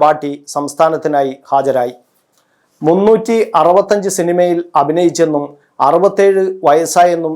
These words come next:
സിദ്ദിഖ് കോടതിയിൽ വ്യക്തമാക്കി. അതുപോലെ തന്നെ പരാതി നൽകിയത് ഏറെ വൈകിയാണെന്നും സിദ്ദിഖ് കോടതിയിൽ വാദിച്ചിരുന്നു. ഹൈക്കോടതി മുൻകൂർ ജാമ്യാപേക്ഷ തള്ളിയതിനെ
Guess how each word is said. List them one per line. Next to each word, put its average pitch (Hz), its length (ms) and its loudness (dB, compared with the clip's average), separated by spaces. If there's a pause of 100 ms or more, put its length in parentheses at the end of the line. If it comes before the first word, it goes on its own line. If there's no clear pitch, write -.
സിദ്ദിഖ് 143 440 -8
കോടതിയിൽ 147 400 0 (160)
വ്യക്തമാക്കി. 135 520 -2 (500)
അതുപോലെ 156 420 2
തന്നെ 156 200 0 (220)
പരാതി 160 460 2
നൽകിയത് 151 400 -2 (360)
ഏറെ 165 260 2 (200)
വൈകിയാണെന്നും 151 680 0 (180)
സിദ്ദിഖ് 143 320 -4
കോടതിയിൽ 139 380 0 (160)
വാദിച്ചിരുന്നു. 131 540 -4 (520)
ഹൈക്കോടതി 156 560 2 (180)
മുൻകൂർ 151 400 -2 (220)
ജാമ്യാപേക്ഷ 151 600 0 (300)
തള്ളിയതിനെ 156 520 0